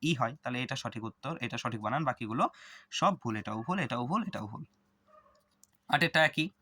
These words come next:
সঠিক বানান খুঁজে বের করতে হবে। <clears throat> আচ্ছা, এখানে চারটে, আহ, বানান চার রকমের আছে। তো সঠিক বানান যেটা সেটা হচ্ছে বি, অপশন বি, কলিগ।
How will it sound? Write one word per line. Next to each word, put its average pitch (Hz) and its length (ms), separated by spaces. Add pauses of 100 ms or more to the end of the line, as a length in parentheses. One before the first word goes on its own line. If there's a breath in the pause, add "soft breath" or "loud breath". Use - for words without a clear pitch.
(360 loud breath)
সঠিক 151 360
বানান 139 240
খুঁজে 127 180
বের 120 140
করতে - 220
হবে। 113 200 (920 loud breath)
<clears throat> 214 340
আচ্ছা, 139 160
এখানে 139 280
চারটে, 143 360
আহ, 120 400
বানান 135 240
চার 151 180
রকমের 123 300
আছে। 113 240 (320 loud breath)
তো - 100
সঠিক 151 320
বানান 175 240
যেটা 156 220
সেটা 139 240
হচ্ছে 143 200
বি, 123 240
অপশন 127 320
বি, 120 120
কলিগ। 113 340